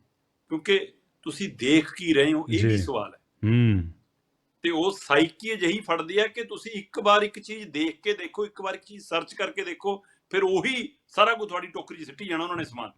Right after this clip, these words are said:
Speaker 2: ਬਿਲਕੁਲ।
Speaker 1: ਥਰਡ, ਥਰਡ, ਥਰਡ, ਹੈ ਨਾ? ਸੋ ਇਸ ਲਈ ਅਠਾਹਠ ਪਰਸੈਂਟ ਲੋਕ ਫਿਰ ਕਹਿੰਦੇ ਡਰਾਵਣੇ ਸੁਪਨੇ ਦੇਖਦੇ ਆ। ਸੱਠ ਪਰਸੈਂਟ ਲੋਕਾਂ ਦੇ ਚਿੰਤਾ ਦਾ ਲੈਵਲ ਵੱਧ ਗਿਆ,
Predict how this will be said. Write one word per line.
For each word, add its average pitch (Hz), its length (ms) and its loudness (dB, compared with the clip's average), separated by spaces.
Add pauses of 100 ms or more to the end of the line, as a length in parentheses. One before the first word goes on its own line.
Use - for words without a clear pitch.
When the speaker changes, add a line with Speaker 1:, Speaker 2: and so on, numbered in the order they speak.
Speaker 2:
ਬਿਲਕੁਲ। 113 420 2
Speaker 1:
ਥਰਡ, - 360 -6
ਥਰਡ, 123 200 -8
ਥਰਡ, 104 260 -16
ਹੈ 202 60 -10
ਨਾ? 240 120 -14 (540)
ਸੋ 196 220 -8
ਇਸ 226 400 -4
ਲਈ 214 120 -2
ਅਠਾਹਠ 233 420 0
ਪਰਸੈਂਟ 208 360 -10
ਲੋਕ 170 280 -8
ਫਿਰ 185 120 -10
ਕਹਿੰਦੇ 180 300 -10 (280)
ਡਰਾਵਣੇ 143 380 2
ਸੁਪਨੇ 117 340 -14
ਦੇਖਦੇ 98 300 -16
ਆ। - 40 -20 (580)
ਸੱਠ - 380 2
ਪਰਸੈਂਟ 214 440 -10
ਲੋਕਾਂ 190 440 -4
ਦੇ 208 320 0
ਚਿੰਤਾ 185 500 -4
ਦਾ 185 140 -2
ਲੈਵਲ 143 340 -2
ਵੱਧ 131 180 -8
ਗਿਆ, 120 200 -14